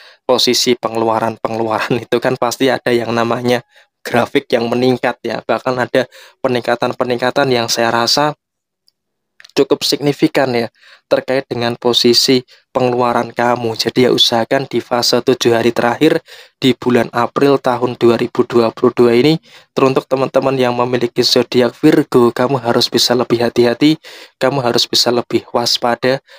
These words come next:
terkait dengan beberapa pengeluaran-pengeluaran yang terjadi. Karena ya, tidak dipungkiri, di fase tujuh hari terakhir di bulan April tahun dua ribu dua puluh dua ini terlalu banyak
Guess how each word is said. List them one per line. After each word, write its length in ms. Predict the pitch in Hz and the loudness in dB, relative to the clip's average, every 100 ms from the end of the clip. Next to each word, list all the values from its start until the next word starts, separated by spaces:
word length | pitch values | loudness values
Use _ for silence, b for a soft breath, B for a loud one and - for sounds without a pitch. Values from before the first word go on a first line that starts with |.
| b | b
terkait 400 | - 123 123 123 - | -4 -2 -2 -2 -2
dengan 240 | 117 117 | -4 -4
beberapa 560 | 113 117 - 113 110 117 | -2 -2 0 -2 0 -2
pengeluaran-pengeluaran 1200 | - 117 117 117 113 113 113 117 117 113 117 113 | -2 -2 0 0 -2 -4 -6 -4 0 0 0 0
yang 240 | 113 113 | -2 -2
terjadi. 480 | - - 120 110 120 110 | -2 0 0 2 2 2
Karena 240 | 123 143 | -2 0
ya, 80 | 127 | 0
tidak 240 | 131 127 | 0 0
dipungkiri, 640 | - 120 127 120 131 151 175 B B B _ | 0 -2 -2 0 2 4 2 B B B _
di 160 | 135 | -2
fase 320 | 113 123 123 131 | 0 0 0 -2
tujuh 320 | 123 - 117 | -2 -4 -4
hari 160 | 117 | -4
terakhir 480 | 120 127 117 131 156 | -4 -4 -2 0 0
di 160 | - 123 | 0 -2
bulan 320 | - 123 117 | 0 0 0
April 480 | 120 123 147 151 147 B B _ | -2 -2 0 0 -2 B B _
tahun 400 | 131 131 143 143 | -4 0 0 2
dua 160 | 139 123 | 2 2
ribu 320 | 123 - 123 | 2 0 -2
dua 240 | 123 120 | 0 0
puluh 160 | - 131 | 0 0
dua 240 | 123 117 | 2 2
ini 160 | 135 156 - | 0 -4 -4
terlalu 320 | 135 135 135 | 0 0 0
banyak 400 | 127 117 127 | -2 0 -2